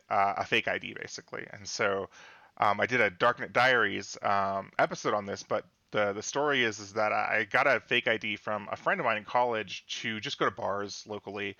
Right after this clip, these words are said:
And I got it from him, and it was, uh, really poor quality. And I got busted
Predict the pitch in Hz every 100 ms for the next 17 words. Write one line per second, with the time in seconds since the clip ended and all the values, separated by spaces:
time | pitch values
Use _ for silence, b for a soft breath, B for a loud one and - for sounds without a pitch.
0 | B B B B B 123 120 113 107 101
1 | 78 104 110 151 170 - 135 123 123 110
2 | 107 101 104 104 98 - - 113 104 95
3 | 117 131 - 113 - 95 98 - - 110
4 | 107 110 98 107 - 117 101